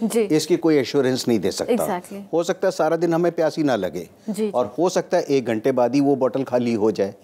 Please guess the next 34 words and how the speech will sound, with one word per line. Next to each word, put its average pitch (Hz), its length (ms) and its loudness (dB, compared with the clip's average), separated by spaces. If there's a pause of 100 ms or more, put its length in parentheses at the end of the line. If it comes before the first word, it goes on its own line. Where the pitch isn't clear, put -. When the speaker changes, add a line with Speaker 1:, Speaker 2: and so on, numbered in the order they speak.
(100)
Speaker 1:
जी। 208 160 -2
Speaker 2:
ये 156 200 0
डिपेंड 160 480 -2
करता 151 320 0
है 160 280 0 (320)
उस 139 140 2
बॉडी 110 360 2
का 131 120 2
मेटाबॉलिज्म 123 640 0
के 131 100 -2
ऊपर, 123 380 0 (320)
उस 135 120 2
बॉडी 110 320 0
की 127 120 0
रिक्वायरमेंट 98 580 0
के 90 100 -8
ऊपर। 76 380 -8
Speaker 1:
जी। 202 260 -8 (220)
Speaker 2:
तो 127 60 2
यहाँ 117 440 0
पे 180 80 2
कोई 175 220 0 (120)
as 131 220 0
such, 156 180 -2 (320)
ऐसी 143 240 2
कोई 131 180 2
डेट 120 360 0
हम 131 140 0
लोग 127 140 -2
स्पेसिफाई 117 540 -2
नहीं 110 160 -2
कर 107 140 0
सकते - 380 -4
Speaker 1:
जी। 214 240 -2